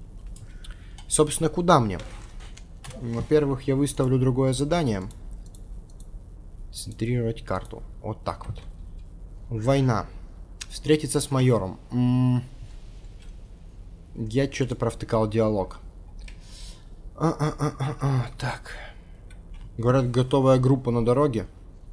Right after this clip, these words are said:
А, так, это я, пожалуй, обойду. Опять же, железный объект. А, па-па-па-па-пам. А, ну да. Маркер показывает все. Я вот вечно забываю, что можно нажать на инвентарь и вот тут вот чекнуть,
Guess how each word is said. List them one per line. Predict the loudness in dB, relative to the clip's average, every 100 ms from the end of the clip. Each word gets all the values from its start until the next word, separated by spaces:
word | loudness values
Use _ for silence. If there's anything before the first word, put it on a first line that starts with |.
| -16 -18 -20 -20 -20 -8
А, | -2 0 0 -2
так, | -6 -8
это | -6 -6
я, |
пожалуй, | -4 -2 0 0
обойду. | 2 2 4 4 2 -4 -16 -16 -16 -8
Опять | -2 0 0
же, | 0
железный | 0 2 2 2 2
объект. | 2 2 0 -10 -4
А, | 2 4 4
па-па-па-па-пам. | 2 -2 -6 -6 -6 -4 2 2 2
А, | 2 2
ну | 2
да. | 0 0 -6 -20 -20 -20 -20 -6
Маркер | 2 2 2 -4
показывает | -6 -4 -2 -2 -4 -4
все. | -6 -6 -10 -20 -20 -20 -20 -20 -20 _ -20 -16 4
Я | 10 10
вот | 10
вечно | 8 8
забываю, | 6 6 8 8
что | 6 4
можно | 4 6
нажать | 6 6 4
на | 4
инвентарь | 4 4 4 6 6
и | 6 6
вот | 4 0
тут | -2 -2
вот | -2
чекнуть, | 2 2 2 -2 -4